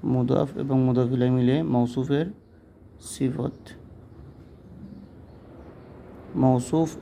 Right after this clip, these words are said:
এবং সিফত মিলে হরফুল জারের মাজরুর, জার এবং মাজরুর মিলে মুতাআল্লিক।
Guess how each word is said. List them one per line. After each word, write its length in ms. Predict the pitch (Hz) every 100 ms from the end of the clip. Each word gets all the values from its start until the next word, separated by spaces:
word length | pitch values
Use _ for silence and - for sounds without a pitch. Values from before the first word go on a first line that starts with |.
| 143
এবং 180 | 127 127 123
সিফত 320 | 135 123 127 135
মিলে 220 | 131 123 139 208 - -
হরফুল 380 | - 127 131 127 123
জারের 300 | 123 131 160 180 - - - - - - - - 123
মাজরুর, 520 | 123 120 123 123 123 127 - - - - - - - - - - - - - - - - - - - - - - - - - - - - 131
জার 280 | 131 135 143 -
এবং 160 | 135 123 123 120
মাজরুর 340 | 120 123 127 127
মিলে 200 | 120 131 190 - - - - - - - - - - - - - - - - - -
মুতাআল্লিক। 720 | 131 123 120 117 120 127 -